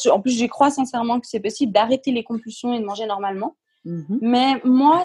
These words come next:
Speaker 1: c'est pas ce qui m'intéresse. En fait, en réalité, je me suis toujours dit que j'avais envie d'aider les gens à faire un travail de développement personnel parce que moi, ça m'a apporté énormément. Et je me suis dit qu'en fait, par le biais de la nourriture, c'était vraiment, en fait, une approche pour que les gens se sentent,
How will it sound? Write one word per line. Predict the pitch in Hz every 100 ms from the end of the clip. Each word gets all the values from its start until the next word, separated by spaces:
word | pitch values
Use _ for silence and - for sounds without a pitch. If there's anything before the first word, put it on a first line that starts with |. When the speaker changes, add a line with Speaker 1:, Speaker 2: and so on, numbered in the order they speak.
| -
Speaker 1:
c'est | 262
pas | 339
ce | 349
qui | - 277
m'intéresse. | 240 233 202 196 -
En | 226
fait, | -
en | 269
réalité, | 247 247 247 240 - 311 415 _ _ _ _
je | - 262
me |
suis | 254 294
toujours | 392 359
dit | 392
que |
j'avais | 285 220
envie | 220 247 311
d'aider | 294 233 262
les | 262
gens | 247 277
à |
faire | 247 220
un |
travail | 220 233
de | 220
développement | 202 226 233 247
personnel | 233 233 262 277 240
parce | 208
que | - 202 - _ _
moi, | 233 240
ça | 247 220
m'a | 196
apporté | 190 202 - 208 _ -
énormément. | 370 359 311 269 247 220 226 440 - - -
Et | -
je | 240
me | 294
suis | 294
dit | 277 427
qu'en | 285
fait, | 339 359 -
par | 359
le | 330
biais | 247 262 330
de |
la | 285
nourriture, | 247 240 247 247 - 370 302
c'était | - 240 247
vraiment, | 233 269 302 392 403 _ _ _ _ _ _ _ _ -
en | 254
fait, | 359 320
une | 247
approche | 254 269 - 370 494 -
pour | 277
que | -
les | 262
gens | 247 330
se | 349 240
sentent, | - 349 359 349 -